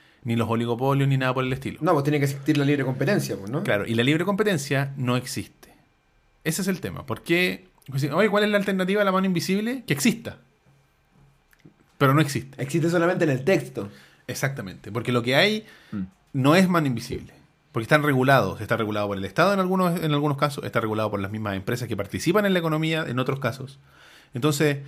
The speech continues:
Speaker 1: aquí, lamentablemente, siempre hay uno que juega, eh, con mayor ventaja.
Speaker 2: ¿Y quién está regulando entonces los precios si no es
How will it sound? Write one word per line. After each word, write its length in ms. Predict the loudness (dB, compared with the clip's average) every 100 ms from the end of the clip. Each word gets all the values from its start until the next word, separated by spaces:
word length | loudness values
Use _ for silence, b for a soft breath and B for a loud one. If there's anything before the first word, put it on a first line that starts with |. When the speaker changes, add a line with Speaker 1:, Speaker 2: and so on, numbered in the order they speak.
| B B B _ -10
Speaker 1:
aquí, 420 | -4 -2 -2 -6
lamentablemente, 1000 | -2 2 2 2 2 0 -2 -2 -4 -6
siempre 380 | -2 -2 0 0
hay 140 | 2 2
uno 300 | 2 2 2
que 420 | 2 2 -2 -10
juega, 720 | -4 2 2 4 2 2 -4 _ _ _ _ _ -20 _
eh, 800 | 0 4 4 2 0 -2 -4 -8 -12 -6
con 320 | 2 4 6
mayor 320 | 6 8 6 4
ventaja. 480 | -2 -6 -12 -16 B B _
Speaker 2:
¿Y 80 | 2
quién 140 | 4
está 180 | 4 4
regulando 460 | 6 6 6 6
entonces 380 | 4 2 0 2
los 100 | 2
precios 400 | 2 0 2 0
si 100 | 2
no 140 | 2 4
es 420 | 4 2 0 -2